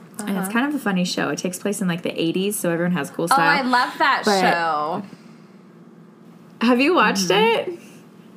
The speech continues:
Speaker 1: The Country Club in the eighties? The girlfriend, what's her name? Heather? Karen. Karen.
Speaker 2: Karen?
Speaker 1: Looks so much like you.
Speaker 2: Really? Hold on, I
Speaker 1: Yeah.
Speaker 2: can't remember.
Speaker 1: The blonde girlfriend?
Speaker 2: Yeah, okay,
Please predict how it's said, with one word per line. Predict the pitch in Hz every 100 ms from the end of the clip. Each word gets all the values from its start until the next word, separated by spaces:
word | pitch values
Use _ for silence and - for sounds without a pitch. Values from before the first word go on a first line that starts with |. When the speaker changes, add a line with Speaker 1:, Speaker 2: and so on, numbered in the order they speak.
| - -
Speaker 1:
The | 226
Country | 269 220 285
Club | 269 254 247
in | 247
the | 95
eighties? | 208 226 262 262 - - -
The | 277
girlfriend, | 233 277 269 294 262 220 190 190 202 247 - - - - - -
what's | 226 240
her | 254
name? | 226 180 185 - - - - -
Heather? | 214 254 285 - -
Karen. | 247 208 - 190 - - - - - - - - -
Karen. | - 226 151 - 220 - - - -
Speaker 2:
Karen? | 220 202 214 240 254
Speaker 1:
Looks | 240 285 -
so | - - 269 269
much | 294 262 - 320
like | 247 - -
you. | 220 185 165
Speaker 2:
Really? | 233 254 180 233 302 339 - - - - - - - - - - - - -
Hold | 208 196
on, | 147 190
I |
Speaker 1:
Yeah. | 196
Speaker 2:
can't | 220 247 180
remember. | 170 185 185 180
Speaker 1:
The | 233
blonde | 202 196 175 190 226
girlfriend? | 190 196 226 226 254 269
Speaker 2:
Yeah, | 240 262 240 190 -
okay, | 196 233